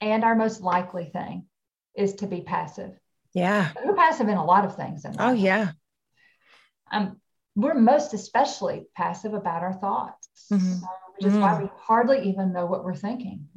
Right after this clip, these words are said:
Speaker 2: Yeah.
Speaker 1: sometimes. I also realize, though, <clears throat> that "take every thought captive" is a very abstract sounding phrase.
Speaker 2: Mm-hmm.
Speaker 1: And so I think we have to get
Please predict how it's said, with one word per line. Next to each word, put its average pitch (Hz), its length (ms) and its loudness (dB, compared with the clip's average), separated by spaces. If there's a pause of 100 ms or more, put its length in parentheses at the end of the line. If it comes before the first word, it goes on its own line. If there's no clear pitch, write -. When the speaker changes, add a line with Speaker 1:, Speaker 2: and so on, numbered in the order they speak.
(140)
Speaker 2:
Yeah. 185 260 -8
Speaker 1:
sometimes. 165 420 -14 (1000)
I 254 120 2
also 277 480 4
realize, 208 580 4
though, 214 500 2
<clears throat> - 80 -20
that 208 880 4 (340)
"take 262 340 -6 (100)
every 208 280 0
thought 196 360 0
captive" 170 720 0 (960)
is 202 120 2
a 220 60 2
very 233 400 0
abstract 196 800 0
sounding 165 560 -8
phrase. - 460 -12 (180)
Speaker 2:
Mm-hmm. 175 400 0 (1000)
Speaker 1:
And 214 160 0
so 190 760 2 (580)
I 226 60 0
think 240 200 -4
we 233 80 2
have 220 160 2
to 214 80 0
get - 260 -4